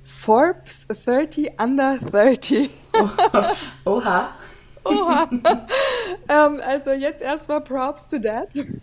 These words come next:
Speaker 1: <laughs> Also falls ihr das machen wollt, googeln. Carina Roth ist heute meine Gästin und, ähm,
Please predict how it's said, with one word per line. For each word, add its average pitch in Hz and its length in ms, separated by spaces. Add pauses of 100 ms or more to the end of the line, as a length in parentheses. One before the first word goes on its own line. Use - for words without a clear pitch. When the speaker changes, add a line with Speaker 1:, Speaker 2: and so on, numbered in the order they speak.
(320)
Speaker 1:
<laughs> 415 640
Also 269 300
falls 294 420
ihr 320 140
das 302 200
machen 285 340
wollt, 220 280 (320)
googeln. 294 380 (500)
Carina 277 440
Roth 165 340
ist - 240
heute 170 540
meine 214 440
Gästin 220 600 (560)
und, 233 440
ähm, 220 540